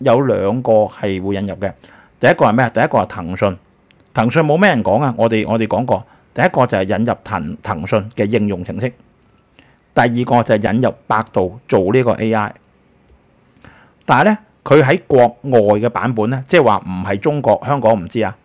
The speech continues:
佢就會用 Google 嘅 Gemini 嘅。好啦，嗱，個問題就話，係咪真係國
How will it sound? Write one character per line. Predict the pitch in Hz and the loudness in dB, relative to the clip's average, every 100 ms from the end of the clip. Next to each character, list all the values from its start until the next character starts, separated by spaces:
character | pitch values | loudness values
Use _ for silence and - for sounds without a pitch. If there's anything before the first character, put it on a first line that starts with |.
| _ _ _ _ | _ _ _ _
佢 | 131 | 2
就 | 175 151 | 4 4
會 | 120 147 | 4 2
用 | 135 110 | 2 -2
Google | - 180 175 107 82 | 0 2 2 2 0
嘅 | 107 | -2
Gemini | 98 127 123 76 - | -2 -4 -4 -8 -12
嘅。 | _ _ _ _ _ _ _ _ _ _ _ _ _ | _ _ _ _ _ _ _ _ _ _ _ _ _
好 | _ 170 | _ 2
啦， | 160 | 2
嗱， | 113 85 | 0 -4
個 | 151 | -2
問 | 131 113 | 0 0
題 | 92 | -2
就 | 107 | -2
話， | 101 95 - _ _ _ _ | -4 -6 -16 _ _ _ _
係 | - 123 131 | 2 4 4
咪 | 135 120 123 | 2 2 2
真 | - 208 190 190 | 2 0 2 -2
係 | 127 104 98 | -2 -2 -2
國 | - | 0